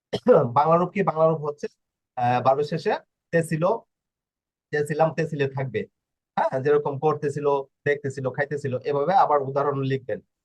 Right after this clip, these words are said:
এরপরে হচ্ছে, আহ, স্ট্রাকচার। স্ট্রাকচার হচ্ছে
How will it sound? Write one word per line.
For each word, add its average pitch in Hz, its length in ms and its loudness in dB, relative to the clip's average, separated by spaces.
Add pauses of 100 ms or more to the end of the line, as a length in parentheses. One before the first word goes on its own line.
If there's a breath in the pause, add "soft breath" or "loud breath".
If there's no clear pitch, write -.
(180)
এরপরে 180 320 2
হচ্ছে, 175 340 2 (440)
আহ, 123 360 6
স্ট্রাকচার। 170 540 0 (120)
স্ট্রাকচার 165 420 -2
হচ্ছে 175 240 -2